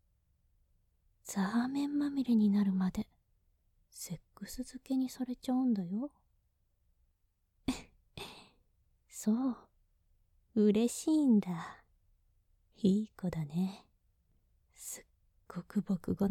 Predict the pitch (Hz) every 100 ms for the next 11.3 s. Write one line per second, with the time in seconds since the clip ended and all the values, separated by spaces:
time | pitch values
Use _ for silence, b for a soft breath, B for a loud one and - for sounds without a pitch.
0 | 196 180 160 170 _ _ _ _ _ _
1 | _ _ - 185 180 196 214 - - 214
2 | 156 151 202 208 - 165 170 170 - _
3 | _ _ _ _ _ _ _ _ _ _
4 | _ _ _ _ _ _ _ _ _ -
5 | 233 196 180 202 220 254 302 _ _ _
6 | _ _ _ _ _ _ _ _ 196 196
7 | - 170 156 _ - 202 214 220 226 226
8 | 202 190 202 202 - - 226 - _ _
9 | _ _ _ _ _ _ _ _ _ _
10 | _ _ _ _ 220 - _ _ - 202
11 | 214 208